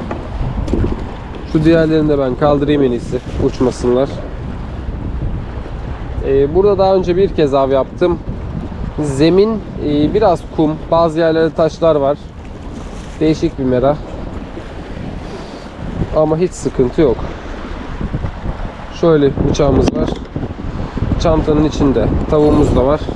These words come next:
Şurada tavuğumuzdan da bir parça çıkarmak istiyorum. Öncelikle takımımızı takalım. Yemli av yaptığım için klips de kullanmaktayım.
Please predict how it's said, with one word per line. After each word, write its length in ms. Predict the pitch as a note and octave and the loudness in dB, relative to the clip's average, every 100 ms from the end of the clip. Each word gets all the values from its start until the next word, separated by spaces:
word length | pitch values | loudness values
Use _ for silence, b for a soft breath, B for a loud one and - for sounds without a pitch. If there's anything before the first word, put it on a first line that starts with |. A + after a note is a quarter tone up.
| - - | -4 0
Şurada 240 | C#3+ C3 C3+ - - - - - - - - - - - | 0 0 -2 -2 -4 -4 -2 -4 -2 -2 -2 -2 -2 0
tavuğumuzdan 500 | D3+ D3 C#3+ C3+ C#3 | 2 4 4 4 4
da 80 | C3+ | 4
bir 220 | A#2+ C#3 - | 2 2 2
parça 260 | C#3 - - - | 0 0 0 2
çıkarmak 360 | A2+ C#3+ D3 | 4 4 2
istiyorum. 500 | - - C#3+ C3+ C#3+ - - - - - - - - - - - - - - - - - - - - - - - - - - - | 2 2 4 4 2 0 -8 -8 -6 -4 -2 -2 -4 -6 -8 -8 -6 -4 -4 -6 -4 -4 -4 -4 -4 -2 0 2 2 0 -2 0
Öncelikle 680 | G#3 F3 D#3 D3 - D#3 D3+ - - - - - - - - - - - - - - - - - - - | 2 4 4 4 4 2 2 -2 -2 0 2 4 4 4 2 2 2 2 0 0 0 0 0 0 2 2
takımımızı 580 | F3 E3 D3+ C#3+ A#2 A2 - - - - - - | 4 4 4 4 2 -2 -4 -8 -6 -2 2 4
takalım. 480 | D3+ C#3+ D#3 D3+ E3+ E3 - - - - - - - - - - - - - - | 4 4 4 4 4 4 4 4 4 4 2 2 4 2 2 2 4 4 4 4
Yemli 320 | F3+ F3+ - F3+ | 4 4 4 4
av 180 | F3 | 4
yaptığım 440 | E3+ D#3+ D#3+ E3 D#3 | 4 4 4 4 4
için 260 | - - | 2 2
klips 340 | - D3+ - - | 2 2 2 2
de 100 | F3+ | 4
kullanmaktayım. 920 | - F3 E3+ E3+ F3 - F3+ F3 | 4 4 4 4 4 4 4 4